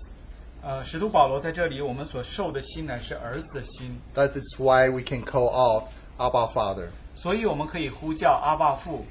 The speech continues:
Speaker 2: And, uh, if you recall the scripture we just, uh, read earlier, when our Lord Jesus Christ was in the, uh,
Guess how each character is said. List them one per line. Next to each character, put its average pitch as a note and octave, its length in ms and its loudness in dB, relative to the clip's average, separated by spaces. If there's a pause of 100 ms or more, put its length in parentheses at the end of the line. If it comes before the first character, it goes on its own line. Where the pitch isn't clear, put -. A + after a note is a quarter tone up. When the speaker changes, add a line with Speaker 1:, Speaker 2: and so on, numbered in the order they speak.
(460)
Speaker 2:
And, C3+ 320 2
uh, C3 380 4 (280)
if C#3+ 180 -6
you E3 120 2
recall D3 500 6
the C3+ 100 2
scripture C3+ 460 -4
we C3 140 -2
just, A#2 360 -6
uh, A#2+ 180 -2 (220)
read B2+ 320 4
earlier, B2+ 600 4 (340)
when D3+ 360 2
our C#3+ 180 6
Lord C#3 260 4
Jesus C3+ 380 -6 (100)
Christ B2 440 0
was C#3 260 8 (320)
in C#3+ 200 -2
the, C3+ 120 0 (180)
uh, A2+ 220 -2